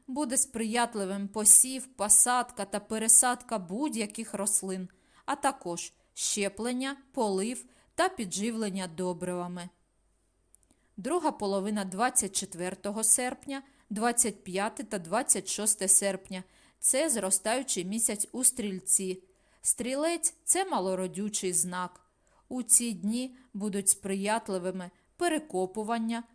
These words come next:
розпушування ґрунту, підгортання, а також обробка від шкідників і хвороб,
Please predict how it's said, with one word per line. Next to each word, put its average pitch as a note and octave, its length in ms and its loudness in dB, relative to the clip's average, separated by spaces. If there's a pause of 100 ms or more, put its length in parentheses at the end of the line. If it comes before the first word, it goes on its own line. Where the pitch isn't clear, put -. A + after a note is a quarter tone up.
розпушування A#3+ 960 2
ґрунту, G3 500 -4 (180)
підгортання, G3+ 960 -2 (440)
а A3 120 -4
також F3+ 600 -4 (280)
обробка C#4 540 0
від G#3+ 160 -2
шкідників G#3 720 -2
і A3 100 -4
хвороб, F3+ 600 -4